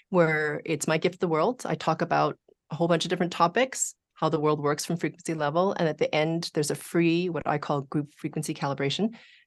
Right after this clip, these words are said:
to help you release your distortions around that particular topic. It's free. It's my gift to the world. And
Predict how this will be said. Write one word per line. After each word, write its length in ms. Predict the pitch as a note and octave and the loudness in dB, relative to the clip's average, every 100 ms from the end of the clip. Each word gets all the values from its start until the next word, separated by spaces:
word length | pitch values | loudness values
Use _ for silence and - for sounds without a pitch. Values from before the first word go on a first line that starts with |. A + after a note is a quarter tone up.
| - | 0
to 80 | E3 | 2
help 220 | D#3 E3 | 2 2
you 80 | D#3 | 0
release 280 | D3+ D3 | 0 0
your 60 | D3+ | -2
distortions 680 | D3+ - C#3+ - E3 F#3 - | -2 0 -2 0 -2 -2 -4
around 320 | E3 D3+ C#3 | -2 0 0
that 160 | C#3 - | 0 -2
particular 320 | - - C#3+ | -4 -4 -4
topic. 380 | - C3+ - - | -2 -4 -4 -6
It's 140 | D3+ | -8
free. 300 | - D3 G#3 - - _ | -2 -2 -2 -6 -20 _
It's 100 | - | -4
my 100 | D3 | -4
gift 220 | C#3+ C#3+ | -2 -6
to 60 | - | -8
the 80 | F3 | -6
world. 260 | D3 G#3+ - _ _ - - - | -4 -4 -8 _ _ -20 -10 4
And 500 | F#3+ F3+ F3+ F3+ | 6 8 6 4